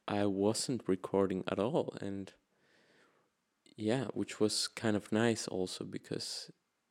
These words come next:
we could relax a little more, and we noticed that we were just chatting, and that made things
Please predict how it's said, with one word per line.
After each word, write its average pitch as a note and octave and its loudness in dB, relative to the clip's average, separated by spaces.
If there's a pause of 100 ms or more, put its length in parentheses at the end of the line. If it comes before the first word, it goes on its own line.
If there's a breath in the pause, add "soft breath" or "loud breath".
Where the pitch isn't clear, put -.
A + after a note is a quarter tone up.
(200)
we G2 0
could - -2
relax G2 0
a G2+ 0
little F#2+ 2
more, F#2 -2
and F#2+ -6
we F#2+ 0 (380 soft breath)
noticed G2 2
that G2 0
we G#2 2
were G#2+ 2
just - -6
chatting, G#2 -2
and F#2+ -8 (960 loud breath)
that - 0
made G#2 2
things - -2